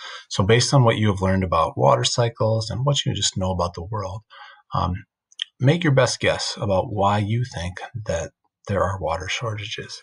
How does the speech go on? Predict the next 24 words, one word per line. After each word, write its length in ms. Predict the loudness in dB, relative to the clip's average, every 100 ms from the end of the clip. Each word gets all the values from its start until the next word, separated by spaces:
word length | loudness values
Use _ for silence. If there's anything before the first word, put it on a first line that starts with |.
| -12
in 140 | -10 -10
many 200 | -12 -12
parts 300 | -12 -12 -14
of 60 |
the 160 | -14 -12
world. 200 | -12 -16 -20 _ _ _ _ _ _ _ _ _ _ _ _ -20 -20 -20 -20 -20 _ _ _ _ -18 -18 _ _ _ -16 -4 6
And 200 | 8 8
once 180 | 8
you're 80 | 6
done 140 | 8 8
with 100 | 8
that, 200 | 4 2
you're 80 |
finished. 420 | 0 0 0 0 -4 -18 _ _ -16 -16 -16 -2
Uh, 140 | 0
please 260 | 2 4 4
go 140 | 6
ahead 360 | 6 6 4 4
and 420 | 2 4 4 4 2
turn 420 | 2 4 4 4
this 200 | 2 -2
packet 440 | -2 0 0 -2 0
into 340 | 0 0 -2
Schoology 680 | -4 -2 2 4 4 2 -2